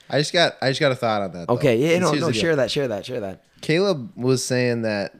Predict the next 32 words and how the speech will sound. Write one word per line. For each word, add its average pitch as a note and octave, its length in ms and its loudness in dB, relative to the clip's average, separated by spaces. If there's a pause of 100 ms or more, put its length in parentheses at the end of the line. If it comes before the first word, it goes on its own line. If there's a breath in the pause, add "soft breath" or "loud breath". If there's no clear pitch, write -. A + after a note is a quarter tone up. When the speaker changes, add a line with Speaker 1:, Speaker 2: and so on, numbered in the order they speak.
(160)
Speaker 1:
he B2 160 -2
doesn't C#3 260 0
think A#2+ 200 -4
that - 240 -4
I A#2+ 200 2
could, A2+ 220 -8
he B2+ 120 -6
thinks C3+ 220 -4
I'd B2 180 2
be B2+ 60 -2
the A#2+ 60 -4
problem G2+ 480 -6 (400 soft breath)
and G#2+ 180 -8
that G2+ 200 -10 (220)
I'm B2 240 -2
the A#2+ 120 0
reason A2+ 340 -2
we G#2+ 100 -4
couldn't G#2+ 280 -10
clutch G2+ 340 -8
up G2+ 160 -8
against F#2+ 320 -14
a G2+ 40 -12
good F#2+ 260 -12
team. F#2+ 340 -12 (280)
But G2+ 140 -8
here's B2+ 200 -2
my B2+ 140 0
question A#2 340 -4
for G2+ 140 -8
you, B2 200 0
Jake. F2+ 420 -10